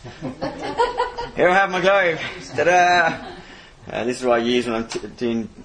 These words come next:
prayer stuff with children. You throw it, and wherever they catch it, they have to pray for that country.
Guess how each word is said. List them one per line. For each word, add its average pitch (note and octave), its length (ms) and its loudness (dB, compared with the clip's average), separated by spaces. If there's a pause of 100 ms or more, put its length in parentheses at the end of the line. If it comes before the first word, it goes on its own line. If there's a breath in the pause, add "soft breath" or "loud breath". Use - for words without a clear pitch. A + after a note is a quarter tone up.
(100)
prayer B2 320 2
stuff A2+ 240 -8
with G2 140 -8
children. G2 440 -4
You F#2+ 60 -10
throw A2+ 280 -2
it, G2 120 2
and F2 80 -8
wherever G#2 200 -2
they - 180 2
catch - 300 -2
it, D2 40 -6
they D#2+ 80 -6
have G2 180 -10
to - 60 -12
pray G2 220 -6
for - 100 -12
that - 140 -8
country. F2+ 340 -10